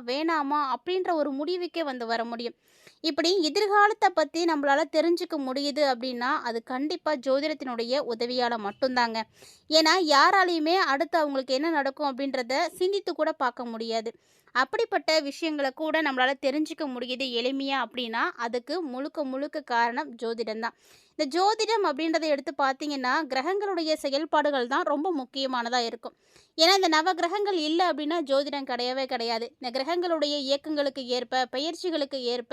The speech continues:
அமைப்புகளுக்கு ஏற்ப தான் நம்முடைய வாழ்க்கையிலையும் மாற்றங்களானது நிகழ்ந்துட்டே இருக்கு. So அந்த வரிசையில சிம்மராசி அப்படின்னு எடுத்து பார்த்தீங்கன்னா எல்லாரும் சொல்லுவாங்க சிம்மராசிக்காரங்க தைரியசாலி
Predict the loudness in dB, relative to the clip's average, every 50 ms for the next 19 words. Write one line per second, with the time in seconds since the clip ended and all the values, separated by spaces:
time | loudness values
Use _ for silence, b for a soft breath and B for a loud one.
0 | 0 0 0 0 0 -2 -2 -2 -4 -6 -4 -4 -6 -6 -6 -4 0 2 2 2
1 | 0 0 -2 -2 -2 0 -2 -2 -2 -2 -2 -2 -2 -2 -2 0 0 0 0 0
2 | -2 -4 -4 -4 -4 -4 -6 -4 -4 -4 -4 -4 -4 -6 -4 -2 -2 -2 -2 -2
3 | -4 -6 -8 -6 -6 -6 -6 -6 -6 -4 -2 -2 -2 -2 -2 -6 -8 -12 -14 _
4 | b b b b b b b b b b 0 2 2 4 6 4 4 4 2 -2
5 | 0 0 0 0 0 -2 -4 -2 0 2 2 2 2 2 0 -2 -2 -2 -2 -2
6 | -2 -4 -4 -4 -6 -6 -6 -4 -2 -2 -2 -2 -2 -4 -4 -4 -2 -2 -4 -4
7 | -6 b b b b b b b b b 2 6 6 6 6 4 2 0 0 0
8 | 0 0 0 0 -2 -2 -2 -2 0 0 0 -2 -2 -4 -4 -2 -2 -2 -2 -4
9 | -4 -2 0 2 2 2 2 0 0 -2 -2 -4 -6 -4 -4